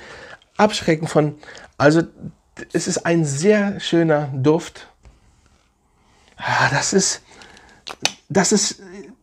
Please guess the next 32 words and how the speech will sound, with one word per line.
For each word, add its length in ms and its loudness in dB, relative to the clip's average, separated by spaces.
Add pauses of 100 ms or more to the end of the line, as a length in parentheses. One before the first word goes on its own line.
(140)
mal 180 4
was 180 4
anderes. 480 2
Ich 100 -2
finde, 340 4
ich 200 -4
hab 180 0
noch 300 -2
so 200 2
einen, 420 -2
der 280 6
so 140 2
auf 180 0
die 180 -4
Dauer 380 6
von 180 0
acht 240 -6
Stunden 460 -4
so 200 0
riecht, 300 -4 (460)
hab 220 -2
ich 160 -2
noch 160 0
nicht 480 4
so 280 4
gefunden 340 0
in 160 2
diese 300 0
Richtung. 440 -2 (540)
Und 260 -2
das 260 -2
macht 280 -2